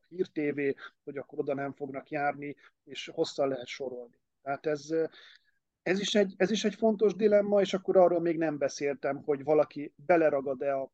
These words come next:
maga rossz, adott esetben vállalhatatlan mondataiba örökre, vagy pedig azt gondoljuk, hogy adott ponton túl, ö,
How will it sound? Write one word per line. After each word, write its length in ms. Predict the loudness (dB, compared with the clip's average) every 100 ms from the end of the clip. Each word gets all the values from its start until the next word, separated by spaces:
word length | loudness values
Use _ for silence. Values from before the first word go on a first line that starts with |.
| _
maga 480 | -6 -4 -2 -4 -6 -2
rossz, 540 | 2 2 2 -8 -6
adott 280 | -4 -4 -6
esetben 380 | -8 -8 -8 0
vállalhatatlan 680 | 0 0 -4 -12 -18 -18 -18
mondataiba 880 | -18 -18 -20 -18 -16 -14 -12 -12
örökre, 600 | -6 -4 -2 4 6 6 2
vagy 160 | -10
pedig 260 | -8 -12 -8
azt 140 | -10
gondoljuk, 440 | -10 -10 -6 -8 -10
hogy 120 | -12
adott 220 | -12 -12 _
ponton 380 | -20 -20 -20 _
túl, 260 | -12 -10 -10 -16 _ _
ö, 260 | _ -18 -16